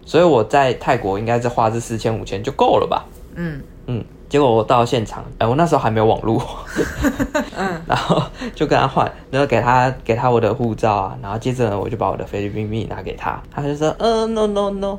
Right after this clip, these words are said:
Speaker 1: 哦，OK，OK。”然后就收回来。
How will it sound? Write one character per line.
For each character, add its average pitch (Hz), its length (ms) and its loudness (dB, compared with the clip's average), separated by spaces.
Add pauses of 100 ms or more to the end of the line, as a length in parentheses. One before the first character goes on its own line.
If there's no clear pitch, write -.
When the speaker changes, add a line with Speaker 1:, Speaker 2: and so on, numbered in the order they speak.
(200)
Speaker 1:
哦， 160 400 -2
OK，OK。” 143 920 -4 (220)
然 113 100 -2
后 117 120 2
就 131 120 -2
收 123 240 2
回 95 200 0
来。 - 200 -6